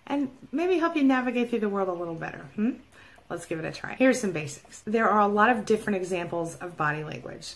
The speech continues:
that individual people can have. So there are different body language elements that can be interpreted to guess kind of what someone's thinking or feeling. Let's start with a few of these just to get the ball rolling, shall we? Arms folded. When you see someone with their arms folded,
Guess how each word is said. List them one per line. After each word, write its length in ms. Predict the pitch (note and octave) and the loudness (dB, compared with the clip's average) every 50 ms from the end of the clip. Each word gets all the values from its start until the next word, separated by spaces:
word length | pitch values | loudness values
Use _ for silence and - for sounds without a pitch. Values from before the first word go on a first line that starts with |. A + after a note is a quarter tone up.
| - | -8
that 240 | G3+ F#3+ D#3 - - | -6 -4 -4 -4 -2
individual 400 | G#3 G#3+ G#3 G3+ G3 G3 F#3 E3+ | 2 2 2 4 2 2 0 -2
people 560 | E3 E3 - - G#3 - F3 D#3+ D3 D3+ C#3+ C3 - - | -4 -4 -4 -6 -4 -4 -2 -4 -4 -4 -6 -10 -12 -14
can 140 | - F3+ E3+ | -10 -10 -8
have. 280 | E3 F3 D#3 - - - - - - - - - | -6 -6 -6 -6 -8 -14 -18 -20 -20 -20 -20 -18
So 480 | - - - G#3+ G3+ G3 F#3 - - - - | -8 -2 0 2 4 4 2 0 -2 -6 -4
there 160 | G#3 A#3 A3+ | 0 0 2
are 20 | A#3 | 2
different 320 | G#3+ B3+ B3+ C#4+ B3+ - | 2 2 4 4 2 4
body 240 | - A3 G#3+ A3+ G#3+ | 4 2 2 2 2
language 320 | G3+ G#3 G3+ F#3+ F#3+ - - | 2 2 2 0 0 -2 -2
elements 600 | - - A#3 A3 E3 D#3+ - F3 F3+ - - - - - - | -2 0 0 0 0 -2 -6 -10 -10 -10 -12 -14 -14 -10 -6
that 140 | - G#3 G#3 | -4 -2 2
can 140 | - A#3 G#3+ | 2 2 2
be 140 | A3+ G#3+ G#3 | 4 4 2
interpreted 680 | G3 G3+ - C4 C#4+ - - F3 D#3 - - - - - - - - - - - | 2 2 4 2 2 4 2 0 -2 -2 -4 -8 -10 -14 -16 -18 -20 -20 -10 -6
to 120 | - G#3+ | -4 -2
guess 380 | - G3+ F#3+ G3 F#3+ - - - | 0 2 2 2 0 -2 -6 -8
kind 280 | - - B3 B3 B3 | -2 0 2 4 4
of 80 | B3 B3 - - | 2 0 -2 -4
what 180 | - G#4+ G#4 | -2 -2 0
someone's 320 | - - E4 C#4+ B3 A3 - | 2 2 4 4 4 2 2
thinking 340 | - G#3+ G#3+ G#3 G#3 G3+ F#3+ | 0 0 0 2 0 0 0
or 120 | E3 D#3+ | -2 -2
feeling. 420 | - - A3+ A3 F#3+ - - - - | -2 0 0 0 0 -4 -6 -8 -4
Let's 360 | A#3+ D#4+ - - - - - _ | -2 -2 -2 -2 -6 -10 -12 _
start 260 | - - C#4+ C4+ A3+ | -2 4 4 6 6
with 100 | B3 A#3 | 6 4
a 60 | A#3 A3+ | 2 2
few 180 | A#3 G#3+ G3 | 4 2 2
of 60 | F#3 | 4
these 240 | E3+ F3+ F3 E3+ - | 2 2 0 0 -2
just 100 | F#3 E3 | -4 -4
to 60 | - | -4
get 120 | F#3 F3 E3 | -4 -4 -2
the 60 | F3 | -2
ball 220 | D#3+ D#3+ C#3+ C3+ | -2 -2 -2 -2
rolling, 240 | - - - - - | -2 -4 -6 -8 -8
shall 180 | - - F3+ F3 | -4 -4 -4 -2
we? 160 | E3+ F#3+ G#3 | -2 -2 -4
Arms 320 | G3 G3+ G3 G3+ - - | -4 -6 -8 -8 -10 -6
folded. 360 | - F#3+ F3 E3+ D#3+ D3 D3 - - - - - - - - - - | -4 -2 -2 -2 -2 -4 -8 -10 -14 -20 -20 -20 -20 -20 -20 -8 0
When 140 | A3+ B3 C4+ | 4 4 6
you 80 | C#4 | 6
see 180 | - E4 E4+ E4+ | 6 6 4 4
someone 280 | E4+ - A#3+ A3+ A3 | 4 4 2 4 4
with 100 | G#3+ G#3+ | 2 2
their 120 | G#3+ F#3+ - | 2 0 0
arms 280 | E3 F3 E3+ F3 - | 0 -2 -4 -4 -6
folded, 440 | - - F3+ E3+ E3 D3 C#3+ D#3 E3 | -6 -6 -6 -4 -4 -6 -6 -8 -10